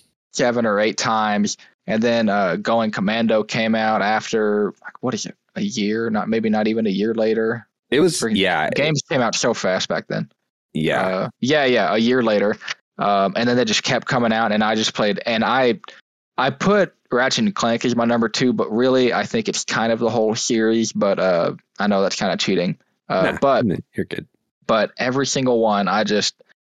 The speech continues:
Speaker 1: I just liked more and more than the last one. Uh, and there's just so many things about it. Like, I loved the writing. I loved the, uh, I loved the characters, the,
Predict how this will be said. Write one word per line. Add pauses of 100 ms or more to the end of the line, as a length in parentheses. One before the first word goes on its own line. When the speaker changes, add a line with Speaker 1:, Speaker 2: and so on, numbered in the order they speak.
(540)
Speaker 1:
I
just
liked
more
and
more
than
the
last
one.
Uh, (120)
and
there's
just
so
many
things
about
it.
Like,
I
loved
the
writing.
I
loved
the,
uh,
I
loved
the
characters,
the,